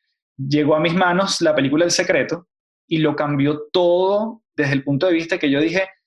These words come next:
"Yo no tengo por qué seguir una carrera tradicional de lo que la sociedad pide, sino que yo puedo forjarme mi propio, entre comillas, destino", ¿no? Yo trabajaba en el mundo corporativo, te confieso que yo me veía ahí toda la vida,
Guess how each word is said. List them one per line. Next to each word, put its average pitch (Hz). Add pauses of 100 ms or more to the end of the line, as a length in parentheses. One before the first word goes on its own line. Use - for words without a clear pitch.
(460)
"Yo 147
no 160
tengo 196
por 170
qué 143
seguir 170
una 185
carrera 143
tradicional 139
de 185
lo 175
que 139
la 123
sociedad 123
pide, 156 (340)
sino 139
que 135
yo 139
puedo 165
forjarme 147 (100)
mi 143
propio, 139
entre 143
comillas, 123
destino", 139
¿no? 160 (640)
Yo 131
trabajaba 156
en 175
el 165
mundo 143
corporativo, 165
te 165
confieso 131
que 175
yo 139
me 160
veía 131
ahí 165
toda 175
la 131
vida, 131